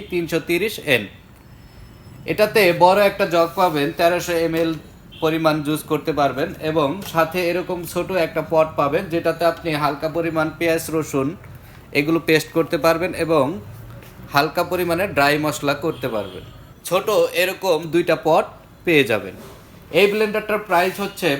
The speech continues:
বাইশশো সত্তর টাকা। এইখান থেকে টেন পার্সেন্ট ডিসকাউন্ট পাবেন এবং সারা বাংলাদেশে হোম ডেলিভারি নিতে পারবেন। তো সুমন ভাই, এরপরে যে ব্লেন্ডারটা দেখাবো, এই যে আমার হাতের নিচে দেখতেছেন, এই ব্লেন্ডারটার মডেল হচ্ছে তেরো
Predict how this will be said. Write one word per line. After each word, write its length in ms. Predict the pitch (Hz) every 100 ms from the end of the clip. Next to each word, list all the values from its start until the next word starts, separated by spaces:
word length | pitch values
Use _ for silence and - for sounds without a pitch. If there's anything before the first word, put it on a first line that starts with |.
| 143
বাইশশো 340 | 170 170 180 170
সত্তর 320 | 185 - 196 190
টাকা। 220 | 156 131 160 - 160
এইখান 260 | 160 202 202
থেকে 220 | 202 196 135 156 214 - - -
টেন 160 | 170 175
পার্সেন্ট 320 | 185 180 190 165
ডিসকাউন্ট 400 | 170 - 156 151 165
পাবেন 260 | 160 202 277 - - - - - - - - - 175
এবং 160 | 185 165 196
সারা 220 | 185 185 185
বাংলাদেশে 480 | 185 190 185 170 143 156 165
হোম 140 | 160 170
ডেলিভারি 360 | 165 156 160 196
নিতে 160 | 190 180 131
পারবেন। 300 | 110 98 95 - - - - - - - -
তো 60 | 170 170
সুমন 200 | 202 196
ভাই, 120 | 175 180 170
এরপরে 280 | 180 208 202
যে 60 | 196 190
ব্লেন্ডারটা 440 | 180 170 175 180 165
দেখাবো, 280 | 160 151 127 147
এই 60 | 147
যে 40 | 156
আমার 140 | 151 143
হাতের 240 | 139 156 151
নিচে 140 | 151 151
দেখতেছেন, 420 | 127 - 131 147 180 - - - - 151
এই 80 | 180
ব্লেন্ডারটার 560 | 208 214 214 - 190 175 175
মডেল 260 | 180 196 196
হচ্ছে 300 | 202 202 190 135 156 170 - - - - 185
তেরো 300 | 190 202